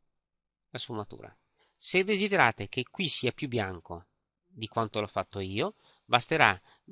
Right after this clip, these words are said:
cambiare i valori che ho impostato. Quando io ho impostato sul primo sessanta, ho impostato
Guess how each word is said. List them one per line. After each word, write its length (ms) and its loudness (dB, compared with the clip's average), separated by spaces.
cambiare 420 0
i 40 -4
valori 300 -2
che 120 -6
ho 20 -4
impostato. 720 -6
Quando 240 -4
io 180 -2
ho 20 -2
impostato 960 -6
sul 360 -10
primo 260 -4
sessanta, 760 -2
ho 200 -4
impostato 880 -4